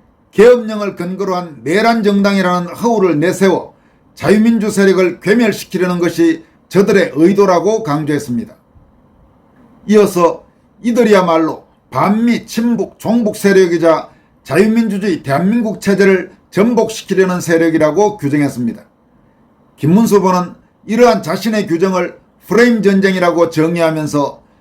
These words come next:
자유민주 체제 수호 세력과 자유민주 체제 전복 세력 간의 대결이라는 프레임 전쟁,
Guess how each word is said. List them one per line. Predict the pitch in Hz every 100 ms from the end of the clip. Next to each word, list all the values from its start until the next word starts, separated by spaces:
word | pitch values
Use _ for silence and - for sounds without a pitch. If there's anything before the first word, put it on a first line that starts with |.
| _ _ -
자유민주 | 135 190 226 240 226 202
체제 | 190 190 196
수호 | - - 240
세력과 | 208 185 170 160 151 - - _ _
자유민주 | - 175 202 220 214 208
체제 | 196 190 185 180
전복 | - 208 240 208 208
세력 | 190 180 180
간의 | 180 170
대결이라는 | 165 165 165 160 160 156 151
프레임 | - - 196 202
전쟁, | 156 139 127